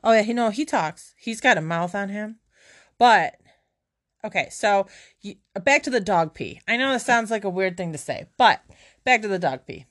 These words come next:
You guys, I'm sure all of you have seen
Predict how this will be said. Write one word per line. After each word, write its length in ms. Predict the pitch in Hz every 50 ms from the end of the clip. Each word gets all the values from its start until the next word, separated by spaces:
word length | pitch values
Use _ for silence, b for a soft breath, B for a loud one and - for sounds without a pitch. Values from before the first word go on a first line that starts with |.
| _
You 140 | 196 196 233
guys, 540 | 208 262 254 240 240 233 226 220 - - - _
I'm 160 | _ 196 202 190
sure 640 | 180 - 220 214 208 202 202 202 196 196 196 175 _ _ _ _ _ _ _ _ _ _ _ _ _ _ _ _ _ _ _ _ _ _ _ _ _
all 260 | 208 185 180 190 202
of 120 | 208 196
you 160 | 208 233 240 233
have 240 | 214 247 240 233
seen 540 | - - - 262 247 247 247 247 247 247 240